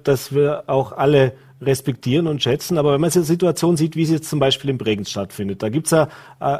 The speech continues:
neu gegründete Partei, die noch bei keiner Wahl wirklich irgendwo, äh, aufgetreten ist, die auch kein Mandat hat in unserem demokratischen politischen System, äh, äh, eigentlich eine Einzelperson mehr oder weniger, der,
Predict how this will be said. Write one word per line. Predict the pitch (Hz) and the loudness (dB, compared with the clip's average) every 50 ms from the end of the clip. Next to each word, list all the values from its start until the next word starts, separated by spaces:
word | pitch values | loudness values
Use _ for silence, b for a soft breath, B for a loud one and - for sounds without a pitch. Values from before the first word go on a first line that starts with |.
| - | -4
neu | - 131 127 139 170 | -4 0 2 4 4
gegründete | 196 185 151 147 165 170 165 156 170 165 | 4 4 4 4 4 4 4 0 -2 -2
Partei, | - - 208 - 113 113 139 180 170 | 0 -2 0 2 2 4 4 4 2
die | 165 156 | 2 0
noch | 147 135 | -2 -2
bei | - - 135 | -2 -2 -2
keiner | - - 135 147 151 143 123 | 0 0 2 2 2 4 4
Wahl | 113 113 139 165 160 147 | 6 6 6 4 4 2
wirklich | 147 156 - - 147 135 | 0 -2 -2 -4 -4 -2
irgendwo, | 143 156 147 139 135 139 143 143 151 151 | -2 -2 -2 -2 2 4 4 4 4 2
äh, | |
aufgetreten | - 143 131 127 131 135 160 - - 180 175 - 151 160 160 160 160 151 | -2 -2 -2 -2 0 -2 -2 -2 -2 -4 -2 0 0 0 0 -2 -2 -2
ist, | 151 156 147 - - | -2 -2 -4 -4 -2
die | 135 135 | 0 2
auch | 127 127 - | 2 0 0
kein | - 135 139 139 | -2 -2 0 2
Mandat | 135 131 123 107 - 113 143 170 - - | 0 0 2 2 4 4 4 4 2 0
hat | 160 165 160 - | 0 0 0 -2
in | 156 | -4
unserem | 160 151 151 151 147 | -2 -2 0 0 0
demokratischen | 147 151 147 127 - 135 131 147 147 - 135 - 165 147 | 0 0 0 0 0 0 2 2 0 -2 -2 -2 -2 0
politischen | 127 - 147 143 143 147 147 123 151 147 | 0 0 0 0 -2 -4 -4 -2 -2 -2
System, | 135 143 127 - - 139 143 160 156 B B B B B B B - | -2 -4 -2 2 4 4 4 4 2 B B B B B B B 0
äh, | 127 131 131 135 156 | 2 2 4 2 0
äh, | - - - - 165 147 - - - - | -2 -6 -10 -14 -14 -14 -14 -16 -6 -2
eigentlich | - - 170 135 156 | 2 2 4 4 4
eine | 139 131 - - | 2 2 2 2
Einzelperson | 156 151 196 190 - 143 - 127 120 107 123 120 123 123 120 | 4 4 4 2 0 0 0 2 0 2 2 0 0 0 2
mehr | 120 123 | 2 2
oder | 131 127 117 | 2 2 2
weniger, | 113 117 127 143 143 143 147 139 | 0 0 0 0 0 0 0 2
der, | 135 131 127 135 131 | 4 4 6 6 4